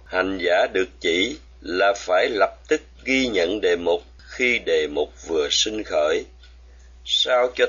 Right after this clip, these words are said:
tâm ghi nhận tiến được đến đề mục. Khi thiền tâm Bhavana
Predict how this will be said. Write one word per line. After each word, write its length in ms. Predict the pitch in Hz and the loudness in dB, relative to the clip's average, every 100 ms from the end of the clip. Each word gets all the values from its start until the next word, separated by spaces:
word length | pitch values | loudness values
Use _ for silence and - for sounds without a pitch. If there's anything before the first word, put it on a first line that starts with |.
| - | 2
tâm 220 | 120 123 | 0 0
ghi 220 | 123 123 | 0 0
nhận 380 | 117 82 82 87 - - | 2 0 0 -6 -8 -2
tiến 320 | 127 143 131 | 0 0 0
được 220 | 80 82 - - | 0 -2 -4 -4
đến 220 | 120 123 | -4 0
đề 180 | 90 73 | 0 0
mục. 260 | 73 73 - - - - - - - - - - - - - - - | -2 -6 -6 -18 -20 -20 -20 -20 -20 -20 -20 -20 -20 -20 -20 -20 -18
Khi 300 | - 147 143 143 | -2 2 2 0
thiền 340 | 107 95 87 | 0 0 0
tâm 380 | - 131 135 131 - - - | 0 0 -2 -6 -16 -10 -2
Bhavana 640 | 92 95 107 110 104 | 0 2 2 2 2